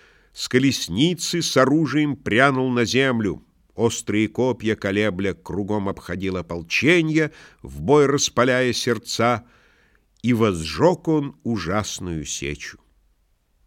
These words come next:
Вспять обратились трояне и стали в лицо аргивянам. Аргоса вои с противной стороны укрепили фаланги. Битва восставлена, стали навстречу.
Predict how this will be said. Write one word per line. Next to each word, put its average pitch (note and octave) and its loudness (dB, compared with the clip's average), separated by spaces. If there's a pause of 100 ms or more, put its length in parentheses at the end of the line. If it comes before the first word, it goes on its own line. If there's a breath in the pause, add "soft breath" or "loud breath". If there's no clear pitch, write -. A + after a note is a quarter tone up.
(300)
Вспять C#3 2
обратились C3 2
трояне C3+ 4
и C3+ -8
стали C3 0
в B2 -2
лицо B2+ -2
аргивянам. A#2+ 0 (680 soft breath)
Аргоса B2 2
вои C#3+ 4
с - -2
противной C#3+ 2
стороны C3+ 0
укрепили C3+ 0
фаланги. C3+ 0 (520 soft breath)
Битва B2+ -2
восставлена, A2 0
стали A2+ -2
навстречу. G2 -6